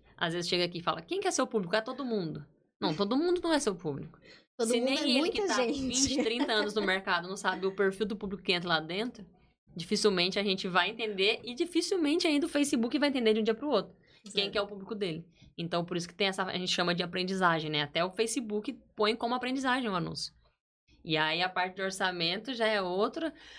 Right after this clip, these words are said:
Speaker 1: porque diferente do Google, o Google você consegue colocar a palavra-chave lá e ele te dá uma média que essa palavra custa.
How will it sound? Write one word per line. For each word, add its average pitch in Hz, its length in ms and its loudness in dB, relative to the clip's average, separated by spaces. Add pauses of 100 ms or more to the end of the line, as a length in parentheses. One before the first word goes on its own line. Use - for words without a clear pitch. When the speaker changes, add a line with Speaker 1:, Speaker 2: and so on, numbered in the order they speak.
(160)
Speaker 1:
porque 190 200 4
diferente 208 440 0
do 190 240 2
Google, 165 640 0 (640)
o 160 100 -8
Google 175 380 2
você 208 240 2
consegue 196 340 0
colocar 185 260 -2
a - 20 -4
palavra-chave 175 800 0
lá 170 240 2
e 175 40 -2
ele 202 100 -4
te 214 120 -4
dá 214 160 4
uma 247 160 0
média 247 560 0 (380)
que 247 80 0
essa 233 160 0
palavra 226 380 0
custa. - 420 -10